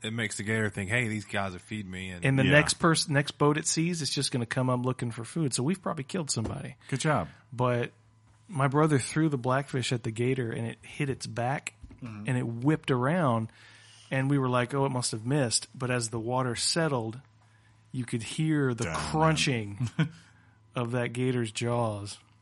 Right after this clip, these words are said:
Speaker 1: Wait,
Speaker 3: I'd like
Speaker 1: it,
Speaker 3: to
Speaker 1: it had gotten
Speaker 2: It was
Speaker 1: the
Speaker 2: in,
Speaker 1: fish that fast.
Speaker 2: he got it that fast.
Speaker 3: <laughs> I like to think you were
Speaker 2: Gators are so fast.
Speaker 1: Yes.
Speaker 3: They are.
Speaker 2: They just
Speaker 3: Yeah.
Speaker 2: don't move when they don't need to.
Speaker 3: I like to think he was just sitting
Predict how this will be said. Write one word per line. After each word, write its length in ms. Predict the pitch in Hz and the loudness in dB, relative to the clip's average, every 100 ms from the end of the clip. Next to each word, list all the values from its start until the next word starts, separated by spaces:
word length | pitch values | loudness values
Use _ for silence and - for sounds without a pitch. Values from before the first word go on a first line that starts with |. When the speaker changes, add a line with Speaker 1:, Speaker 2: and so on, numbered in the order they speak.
| - | -10
Speaker 1:
Wait, 160 | 101 | -2
Speaker 3:
I'd 160 | 104 98 | 0 2
like 180 | 113 107 | 2 2
Speaker 1:
it, 40 | |
Speaker 3:
to 160 | 95 85 | 0 0
Speaker 1:
it 60 | 80 | -2
had 60 | 87 | 0
gotten 260 | 104 107 | 0 2
Speaker 2:
It 20 | 139 | 2
was 120 | 110 | 2
Speaker 1:
the 60 | 113 | 0
Speaker 2:
in, 60 | 101 | -2
Speaker 1:
fish 60 | 101 | -2
that 180 | 98 - | -6 -4
fast. 240 | 92 85 | -6 -4
Speaker 2:
he 80 | 135 | 0
got 260 | 127 127 117 | 2 2 2
it 100 | 113 | -2
that 160 | 110 | -4
fast. 280 | - 104 104 | -4 -6 -2
Speaker 3:
<laughs> 0 | |
I 40 | |
like 200 | 113 120 | 2 2
to 100 | 117 | 0
think 280 | 95 104 95 | -2 -2 0
you 60 | 98 | 2
were 80 | 165 | 4
Speaker 2:
Gators 280 | 190 160 135 | 6 4 2
are 220 | 123 110 | 0 2
so 600 | - - - 147 143 143 | 4 6 6 6 4 4
fast. 360 | - 131 110 104 | 2 0 0 -2
Speaker 1:
Yes. 160 | 92 | -2
Speaker 3:
They 200 | 90 82 | 0 0
are. 220 | 73 69 - | -2 -4 -2
Speaker 2:
They 120 | 131 | -2
just 200 | 143 139 | 0 2
Speaker 3:
Yeah. 80 | 143 | 2
Speaker 2:
don't 120 | 120 | 2
move 680 | 120 139 139 123 117 110 - - - - - - | 2 4 4 4 0 -6 -12 -12 -12 -14 -18 -6
when 120 | 123 | -2
they 80 | 117 | -2
don't 200 | 113 113 | -2 0
need 200 | 139 135 | 0 0
to. 260 | 120 104 104 - - - | -2 -4 -6 -12 -18 -10
Speaker 3:
I 60 | 90 | -2
like 160 | 92 82 | 0 0
to 80 | |
think 240 | 80 85 80 | -4 -6 -4
he 100 | 82 | -6
was 100 | 80 | -8
just 180 | 80 - | -8 -8
sitting 340 | 78 71 73 | -8 -8 -8